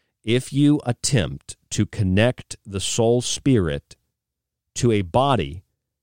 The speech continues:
that you are connecting to a machine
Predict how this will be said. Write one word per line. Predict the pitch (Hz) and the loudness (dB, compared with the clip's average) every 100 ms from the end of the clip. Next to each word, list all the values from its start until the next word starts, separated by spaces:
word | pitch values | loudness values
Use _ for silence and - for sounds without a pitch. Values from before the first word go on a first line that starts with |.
| _ - | _ -4
that | 92 | -4
you | 87 104 175 127 | 0 2 4 4
are | 117 | 2
connecting | 104 123 110 135 - 85 58 90 - _ _ _ _ _ _ _ _ _ _ | 0 -2 2 0 0 -6 -8 -10 -14 _ _ _ _ _ _ _ _ _ _
to | - 123 120 | 0 2 2
a | 110 | 0
machine | 104 95 - 151 139 78 58 | 0 0 0 2 0 -2 -8